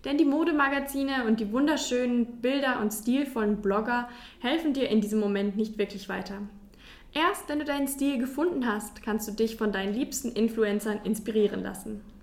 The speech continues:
Also fangen wir an und suchen deinen Stil überall dort,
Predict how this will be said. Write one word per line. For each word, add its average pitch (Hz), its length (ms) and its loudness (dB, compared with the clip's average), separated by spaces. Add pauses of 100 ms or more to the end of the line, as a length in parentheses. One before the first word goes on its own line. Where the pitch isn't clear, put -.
(520)
Also 269 180 0
fangen 330 300 2
wir - 180 0
an 269 320 4
und 220 140 4
suchen 330 500 6
deinen 208 240 0
Stil 240 320 -2
überall 294 460 2
dort, 208 360 0